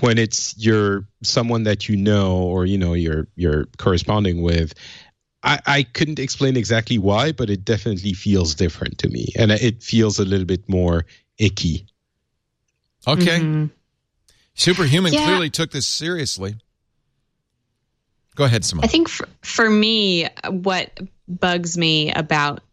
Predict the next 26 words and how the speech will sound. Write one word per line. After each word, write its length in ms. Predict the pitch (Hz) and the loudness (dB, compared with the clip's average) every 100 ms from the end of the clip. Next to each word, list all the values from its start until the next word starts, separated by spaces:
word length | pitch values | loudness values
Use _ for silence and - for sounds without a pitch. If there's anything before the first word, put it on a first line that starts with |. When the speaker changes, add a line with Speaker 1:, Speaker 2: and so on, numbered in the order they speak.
| - | -10
Speaker 3:
this, 680 | 165 160 151 147 - - - | -4 0 0 0 -6 -8 -4
uh, 180 | 165 156 | -2 0
and 140 | 143 170 | -2 -2
it's 80 | 175 | -4
something 240 | 165 160 | -4 -2
he 140 | 180 165 | -2 -2
points 280 | 165 151 | -2 0
out 120 | 151 147 | 0 -2
in 100 | 143 | -4
the 80 | |
piece, 540 | - 233 180 156 - - | -4 0 0 0 -6 -4
uh, 260 | 165 151 151 | -2 0 -2
he 100 | 175 | -6
calls 300 | - 170 165 | -4 -4 -2
it 120 | 151 | -2
a 40 | 151 | -2
dark 380 | 151 139 - | -2 -2 -4
pattern 600 | - 156 147 151 156 - - - - - _ | -4 -2 -2 -4 -6 -8 -8 -14 -16 -20 _
of 540 | 170 160 147 151 - - _ - | 0 0 0 -4 -12 -18 _ -6
ethical 440 | 151 151 139 170 | -4 -2 -2 -2
decisions 680 | 170 233 277 220 147 143 - | 0 -2 -2 -4 -4 -6 -6
to 100 | 175 | -6
say, 340 | - 156 151 | -2 -2 -2
"Well, 300 | 147 151 151 | -2 -2 -2
we 160 | 156 156 | -2 -4
do, 540 | 151 147 147 151 151 | -2 -2 0 -2 -4